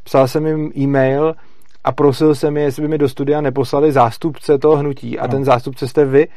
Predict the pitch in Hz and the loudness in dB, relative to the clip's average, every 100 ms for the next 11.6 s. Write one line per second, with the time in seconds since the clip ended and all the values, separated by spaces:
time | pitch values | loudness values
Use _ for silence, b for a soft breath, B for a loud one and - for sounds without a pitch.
0 | b 120 135 147 156 165 185 156 147 147 | b -4 0 2 0 0 -2 -2 -2 0
1 | 135 135 131 120 117 - 123 127 - 123 | 2 4 4 2 2 2 2 0 -2 -2
2 | 123 160 135 135 139 151 151 143 147 147 | 0 2 0 -2 -4 -2 -2 2 2 4
3 | 143 143 147 139 143 - 139 135 147 147 | 0 0 0 -2 -4 -6 -4 -2 -4 -4
4 | - 123 143 156 156 190 165 165 160 - | 2 4 6 4 2 2 0 0 -4 -4
5 | - 135 135 - 147 156 151 156 160 135 | -4 -4 -4 -4 0 0 2 2 2 -2
6 | 135 127 139 143 151 139 139 135 120 131 | -4 0 2 2 0 -2 -2 -2 2 2
7 | 127 156 156 107 110 113 117 b b 131 | 4 2 2 -2 -4 -6 -10 b b 2
8 | 160 156 156 147 127 - 123 127 135 123 | 2 2 0 -2 -4 -4 -4 0 -2 0
9 | 151 139 143 139 156 151 - 123 131 131 | 0 0 -2 -2 0 -2 -2 -2 -2 0
10 | 151 151 156 - - 131 120 135 139 139 | 0 0 0 -4 -4 -6 -2 2 2 2
11 | 139 139 135 139 - | -2 -6 -4 -4 -4